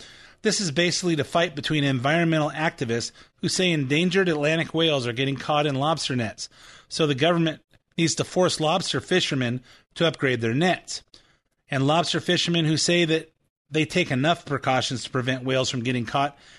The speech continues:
and they don't need any more rules killing their industry. So, lobsters over whales. So this stops the government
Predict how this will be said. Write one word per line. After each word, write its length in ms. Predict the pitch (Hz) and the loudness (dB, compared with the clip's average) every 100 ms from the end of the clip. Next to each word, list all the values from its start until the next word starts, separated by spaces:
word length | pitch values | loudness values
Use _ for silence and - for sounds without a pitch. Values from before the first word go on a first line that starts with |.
| _ | _
and 160 | 143 139 | -4 0
they 120 | 165 | 2
don't 180 | 170 156 | 2 2
need 220 | 156 151 | 0 2
any 160 | 143 139 | 0 0
more 200 | 139 135 | 0 0
rules 320 | 135 151 135 | 2 2 2
killing 360 | - 131 127 123 | -2 -2 -2 0
their 160 | 120 | -2
industry. 500 | 147 147 - 107 92 - - - - - _ - | -2 -2 -4 -8 -10 -16 -20 -20 -20 -20 _ -6
So, 1900 | - - 131 123 123 117 117 113 110 110 107 104 104 104 107 110 104 101 95 - _ _ _ | -2 0 2 2 2 2 2 2 0 0 -2 -2 -2 -4 -4 -6 -6 -8 -10 -14 _ _ _
lobsters 540 | 104 127 139 - 143 | -4 -2 -2 -4 -2
over 240 | 127 117 113 | -2 -2 -2
whales. 380 | 110 127 107 - | -2 0 -2 -4
So 120 | 107 | -4
this 420 | 117 151 - - | 0 0 0 -6
stops 800 | - - - 156 143 - - - - _ _ - | -6 -4 0 0 0 -4 -6 -6 -10 _ _ -10
the 140 | 131 | -6
government 560 | 117 147 151 143 131 | 0 0 2 0 -2